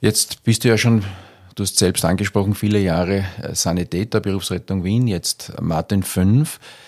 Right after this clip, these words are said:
Wie schaut deine weitere Zukunft aus? Du hast jetzt erst angemerkt, du wolltest eigentlich immer schon fliegen. Was gibt es noch, was du machen möchtest?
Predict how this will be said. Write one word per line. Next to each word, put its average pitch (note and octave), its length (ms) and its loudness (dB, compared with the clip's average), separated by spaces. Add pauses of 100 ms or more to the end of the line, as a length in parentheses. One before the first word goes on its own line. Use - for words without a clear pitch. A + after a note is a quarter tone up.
(320)
Wie G#2 180 2
schaut G#2 500 0
deine F#2+ 260 0
weitere F#2 380 -2
Zukunft A2 500 -2
aus? G2+ 720 0
Du G2 120 -4
hast F2+ 160 -6
jetzt - 160 -6
erst E2+ 220 -2
angemerkt, F#2 520 2
du G2 60 0
wolltest F#2 300 0
eigentlich E2+ 280 -2
immer G#2+ 200 4
schon G2+ 200 -2
fliegen. A#2+ 560 0
Was G#2+ 200 -2
gibt - 260 -8
es A2+ 140 -6
noch, - 360 -6
was D#2 200 -10
du F#2 100 -6
machen D#2+ 340 -6
möchtest? - 540 -8